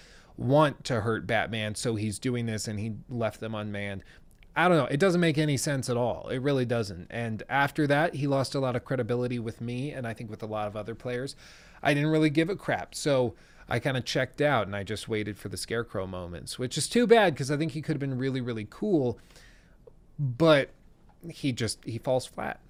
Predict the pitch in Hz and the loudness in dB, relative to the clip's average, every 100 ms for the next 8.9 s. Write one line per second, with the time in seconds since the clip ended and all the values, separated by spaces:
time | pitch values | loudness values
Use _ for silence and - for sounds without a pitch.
0 | - 220 - 320 262 247 240 262 262 247 | -8 -2 4 6 6 4 4 4 4 2
1 | 190 - 190 175 196 214 233 220 175 185 | -2 -6 -2 4 4 4 0 -2 -2 -2
2 | 202 226 208 - 208 - 165 147 160 170 | 0 2 0 0 -4 -2 0 4 4 2
3 | 170 135 120 156 - 165 135 139 160 123 | 0 0 0 -2 -2 0 2 2 0 0
4 | 120 107 117 151 156 - 135 - 135 120 | -4 -2 0 2 2 0 -8 -6 -4 -4
5 | 120 - 156 156 156 131 135 131 131 139 | -4 -4 -2 0 -2 -2 -4 -4 -4 -2
6 | 131 127 127 127 127 139 156 - 120 - | -4 -4 -2 -2 0 0 -2 -2 -4 0
7 | 165 156 147 127 135 147 151 - 127 123 | 2 2 -2 0 2 2 -2 -4 -6 -4
8 | - 147 135 - 127 - 123 131 | -6 -4 -4 -4 -6 -6 -8 -8